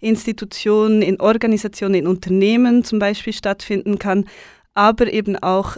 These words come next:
die gesellschaftliche Ebene. Und beim strukturellen Rassismus geht es dann darum, die Zusammenhänge zwischen diesen einzelnen Ebenen anzuschauen.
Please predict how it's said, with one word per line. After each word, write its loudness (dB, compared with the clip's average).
die -10
gesellschaftliche -4
Ebene. -6
Und -6
beim 0
strukturellen 0
Rassismus -4
geht -8
es -12
dann 0
darum, 0
die -2
Zusammenhänge 2
zwischen -2
diesen -2
einzelnen 0
Ebenen 0
anzuschauen. -2